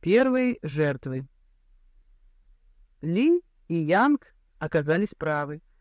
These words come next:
В природе существовал только один сорт К плюс мезонов, распад которых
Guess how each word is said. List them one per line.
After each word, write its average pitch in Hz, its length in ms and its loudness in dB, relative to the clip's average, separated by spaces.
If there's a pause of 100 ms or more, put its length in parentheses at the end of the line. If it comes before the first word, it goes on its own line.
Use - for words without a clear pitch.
(280)
В - 40 -20
природе 269 460 0
существовал 233 600 0
только 262 360 0
один 247 300 2 (100)
сорт 160 400 0
К 180 280 0
плюс 170 320 -2
мезонов, 170 540 -2 (360)
распад 170 480 0
которых 233 560 0